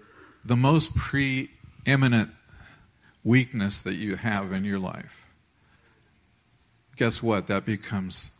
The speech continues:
your greatest strength. That's exactly what happens. Where you feel the weakest, that's where you're the s-,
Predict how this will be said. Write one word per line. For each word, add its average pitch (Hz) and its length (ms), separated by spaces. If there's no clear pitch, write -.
your 104 160
greatest 87 380
strength. - 420
That's 113 200
exactly 92 640
what 87 200
happens. - 560
Where 127 220
you 143 180
feel 147 320
the 127 120
weakest, 127 680
that's - 460
where 98 100
you're 98 160
the 90 100
s-, - 240